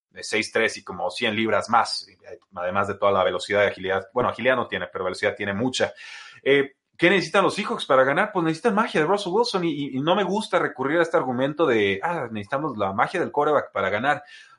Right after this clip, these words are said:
Pero en el caso de los Seahawks es hoy más que nunca una realidad. No hay juego terrestre, la línea ofensiva está muy lastimada, eh, Tyler Lockett desaparece por momentos, eh, o sea, es, es Russell Wilson o nada, porque no, no creo que esta defensiva de Seahawks,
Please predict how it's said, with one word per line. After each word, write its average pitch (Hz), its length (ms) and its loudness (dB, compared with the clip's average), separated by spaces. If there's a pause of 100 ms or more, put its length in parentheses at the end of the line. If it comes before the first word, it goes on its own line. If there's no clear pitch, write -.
(140)
Pero 117 240 2
en 123 60 0
el 120 100 0
caso 180 220 2
de 262 60 0
los 147 100 0
Seahawks 190 420 2
es 165 400 -4
hoy 175 240 6
más 185 260 2
que 175 120 0
nunca 170 340 0
una 160 260 0
realidad. 101 640 0
No 98 140 -8
hay 120 60 -2
juego 123 240 2
terrestre, 113 420 0
la 95 100 0
línea 98 200 -2
ofensiva 117 340 -8
está 101 200 -4
muy 117 320 0
lastimada, 110 760 0 (300)
eh, 90 340 -6
Tyler 117 240 0
Lockett 110 380 0
desaparece 101 640 -2
por 95 220 -6
momentos, 123 760 -2
eh, 90 320 -10
o - 260 -20
sea, 123 200 2
es, 143 160 2
es 131 160 0
Russell 143 300 4
Wilson 156 420 -2
o 113 80 -2
nada, 120 320 2
porque 98 300 -8
no, 120 180 -6
no 139 220 -2
creo 151 320 4
que 160 100 -2
esta 156 180 0
defensiva 135 640 2
de 107 100 0
Seahawks, - 560 -4